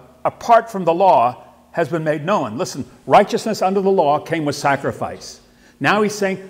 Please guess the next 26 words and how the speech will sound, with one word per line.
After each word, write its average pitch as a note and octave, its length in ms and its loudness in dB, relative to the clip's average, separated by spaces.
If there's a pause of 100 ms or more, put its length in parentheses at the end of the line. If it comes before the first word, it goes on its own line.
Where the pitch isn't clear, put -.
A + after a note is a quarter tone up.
there's D3 200 -2
another F3+ 680 0
avenue F3+ 400 2
to E3 60 0
righteousness D#3 840 -2 (160)
apart E3+ 400 2
from F3 140 -6
the F3 80 2
law B2 480 2 (960)
has D3+ 200 4
been D3+ 200 0
made C#3+ 200 0
known, F#3 520 -2 (220)
to D#3+ 100 -2
which F#3+ 220 2
the D#3 100 2
law E3 220 6
and G3+ 80 0
the F3+ 40 -4
prophets C3+ 440 0
testimo-, D#3+ 640 -6
testify. B2+ 560 -2
They C3+ 160 -6
pointed G#3 460 -6
to A2 120 -4
it. D#2 140 -14